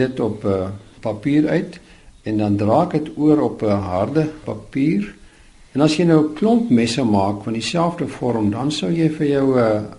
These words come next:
templaat maak van vlekvrye staal, sodat jy almal op dieselfde vorm kan uitsaag. Maar hier het ek nou net, eh, 'n bestelling wat ek net een mes van 'n tipe maak.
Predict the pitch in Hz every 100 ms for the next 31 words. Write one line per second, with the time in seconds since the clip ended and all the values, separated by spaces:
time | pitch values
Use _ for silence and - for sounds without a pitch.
0 | - 123 110 147 151 151 151 101 92 87
1 | 90 - - - 107 101 104 107 104 113
2 | 101 - - 113 95 - 101 104 113 139
3 | 131 107 104 - 107 107 - 104 - -
4 | 143 131 120 104 104 104 92 - - -
5 | - 113 113 143 151 147 131 117 110 147
6 | 151 - - - - 107 101 92 101 101
7 | - - 120 117 113 104 104 107 127 -
8 | - - 180 151 117 110 - - 98 95
9 | 95 - - 117 98 101 131